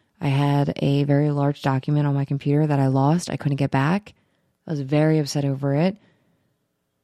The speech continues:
It was very frustrating. And I was upset with myself 'cause I did something stupid. Like, I should have saved it.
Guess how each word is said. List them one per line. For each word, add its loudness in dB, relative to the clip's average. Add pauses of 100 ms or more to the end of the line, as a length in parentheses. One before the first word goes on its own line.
(180)
It -8
was -6
very 2
frustrating. 4
And 4
I 8
was 2
upset 2
with 2
myself 2
'cause -2
I 4
did 0
something -4
stupid. -2
Like, -4
I -2
should -4
have -4
saved -4
it. 0